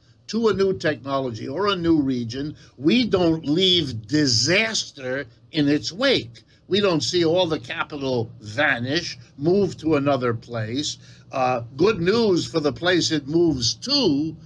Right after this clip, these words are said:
but a disaster for the place it left behind." Diversity, or, well, all of those things could have been, should have been worked out through a national conversation and a national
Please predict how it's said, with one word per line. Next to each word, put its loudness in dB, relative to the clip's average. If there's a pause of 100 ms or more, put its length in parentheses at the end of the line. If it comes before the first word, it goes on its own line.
(240)
but 2
a 2
disaster 0 (220)
for -10
the -2
place 0
it -8
left -4
behind." -4
Diversity, 0
or, -2 (180)
well, 0 (460)
all 4
of 2
those 0
things -2
could 0
have -2
been, -2
should 0
have 0
been 0 (180)
worked -2
out 2 (140)
through -2
a -2
national -2
conversation -6 (160)
and -4
a -2
national 2